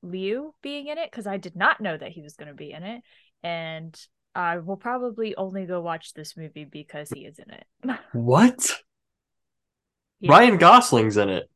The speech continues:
Speaker 1: I know.
Speaker 2: You
Speaker 1: Uh,
Speaker 2: love him.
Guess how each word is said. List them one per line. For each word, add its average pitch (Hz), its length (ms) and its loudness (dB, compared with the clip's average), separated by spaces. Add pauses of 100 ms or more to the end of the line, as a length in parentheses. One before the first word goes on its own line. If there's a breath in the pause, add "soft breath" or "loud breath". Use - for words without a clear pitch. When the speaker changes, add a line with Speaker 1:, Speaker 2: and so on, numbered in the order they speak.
(600)
Speaker 1:
I 381 160 4
know. 349 400 0 (560)
Speaker 2:
You 139 140 8
Speaker 1:
Uh, 160 40 10
Speaker 2:
love 220 220 8
him. 110 340 2